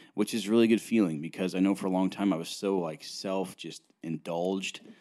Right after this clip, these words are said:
that I was starting to lose that. And so I feel like that's starting to come back, and that's really cool.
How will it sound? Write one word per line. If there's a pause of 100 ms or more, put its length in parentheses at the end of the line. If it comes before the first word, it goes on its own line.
(280)
that
I
was
starting
to
lose
that. (420)
And
so
I
feel
like
that's
starting
to
come
back,
and
that's
really
cool.